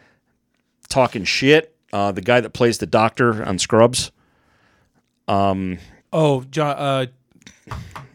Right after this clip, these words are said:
Speaker 2: McG-, Gillis, uh, McGillis.
Speaker 1: uh, I can't remember the actor's name, but he's the
Speaker 2: Yeah.
Speaker 1: funny dickhead doctor on Scrubs.
Speaker 2: Yeah, he's Doctor Cox. It's, um,
Speaker 1: Doctor Cox, that's it.
Speaker 2: it's,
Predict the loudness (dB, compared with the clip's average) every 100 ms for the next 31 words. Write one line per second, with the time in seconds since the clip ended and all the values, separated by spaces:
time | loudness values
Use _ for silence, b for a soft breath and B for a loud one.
0 | -10 -8 -6 -8 -4 -2 -2 -4 -10 -14
1 | -10 -6 -2 -2 -4 -10 -6 4 6 8
2 | 4 0 -2 -2 0 0 0 -4 -6 -4
3 | -2 -2 0 0 4 2 4 4 4 2
4 | -4 -14 -18 -2 4 4 6 2 4 2
5 | 0 -4 -4 -2 4 4 2 -2 0 0
6 | -2 -6 -4 -4 -6 -4 -4 -4 -12 -8
7 | -4 -4 4 6 6 4 6 6 8 4
8 | 4 -4 -4